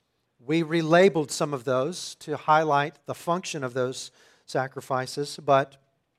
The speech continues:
we saw, again, in, in these two chapters, we saw the burnt offering, or what we called the ascension offering. We saw the grain offering,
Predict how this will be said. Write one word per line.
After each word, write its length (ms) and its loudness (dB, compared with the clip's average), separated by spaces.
we 120 -12
saw, 460 0
again, 680 -4
in, 340 -14
in 120 -16
these 200 -8
two 300 -8
chapters, 540 -2
we 120 -8
saw 360 0
the 100 -6
burnt 320 0
offering, 460 6
or 140 -2
what 200 -4
we 80 -6
called 300 0
the 60 -6
ascension 440 -6
offering. 460 -2
We 100 0
saw 240 2
the 120 0
grain 340 0
offering, 560 2